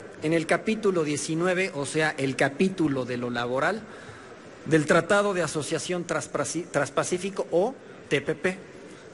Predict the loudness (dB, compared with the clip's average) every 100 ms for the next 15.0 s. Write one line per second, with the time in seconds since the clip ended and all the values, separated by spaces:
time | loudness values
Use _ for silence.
0 | -20 -12 0 2 2 0 2 2 2 0
1 | -2 -2 -6 -2 -4 -2 -2 0 0 -2
2 | -6 -4 -4 -2 -2 -2 -2 -4 0 0
3 | 2 -2 -4 -18 -18 -6 0 4 2 2
4 | 2 2 0 -2 -2 -2 -4 -4 -4 -10
5 | -14 -20 -20 -20 -20 -20 -18 -18 -2 2
6 | 4 4 4 4 2 2 0 0 -2 -2
7 | -2 0 0 0 0 -4 -6 -16 -18 -18
8 | -18 -18 -4 -2 0 0 -2 -4 -4 -8
9 | -4 0 2 2 2 2 2 2 2 0
10 | -2 -4 -4 -2 -2 0 -4 -4 -4 -2
11 | -4 -6 -8 -10 -16 -20 -18 -18 -18 -18
12 | -20 -20 -20 -4 2 2 2 2 4 2
13 | 0 0 0 0 0 -2 0 -2 2 0
14 | 0 -2 -2 -2 -4 -2 0 0 -4